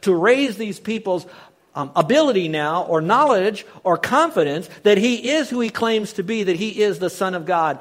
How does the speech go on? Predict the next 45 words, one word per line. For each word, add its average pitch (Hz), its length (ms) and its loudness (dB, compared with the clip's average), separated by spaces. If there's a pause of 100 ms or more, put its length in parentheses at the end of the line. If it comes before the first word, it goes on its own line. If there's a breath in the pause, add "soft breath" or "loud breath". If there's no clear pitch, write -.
(160 loud breath)
and 156 120 -2
he 240 120 0
can 220 140 -4
do 190 140 -2
anything 220 460 -4
he 190 120 -6
wants. 180 260 -8
I 214 200 4
believe 202 520 -2
in 196 120 -2
him. 185 280 -6
That'll 151 200 -2
take 208 280 -6
them 196 140 -6
to 185 80 -10
the 156 120 -6
next 160 280 -10
level 160 320 -4 (240 loud breath)
of 151 100 -2
maybe 185 260 -2
even 156 260 -6
faith 165 320 -4
alone 156 280 -2
in 143 80 -8
Christ, 143 360 -8 (180 loud breath)
where 156 120 -2
they 139 100 -4
come 147 220 -12
to 135 60 -10
faith 120 360 -10 (360 loud breath)
and 131 120 -8
they 131 80 -6
might 135 200 -6
become 135 260 -12
a 123 60 -14
Christian. 120 420 -18
The 120 80 -14
point 208 320 -6
is 131 200 -8
that 127 100 -12
he 165 140 -6
is 139 120 -6
manifesting 160 600 -6
his 127 120 -12
glory, 170 440 -4